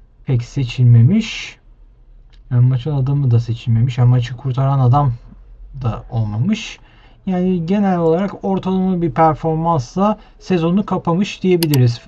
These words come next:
e, Wilfred Ndidi için. Ve böylelikle de bir videomuzun da burada sonuna geliyoruz arkadaşlar.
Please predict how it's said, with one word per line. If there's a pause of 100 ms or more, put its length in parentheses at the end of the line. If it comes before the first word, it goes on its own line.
(140)
e,
Wilfred (100)
Ndidi
için. (580)
Ve
böylelikle
de
bir
videomuzun
da
burada
sonuna
geliyoruz
arkadaşlar.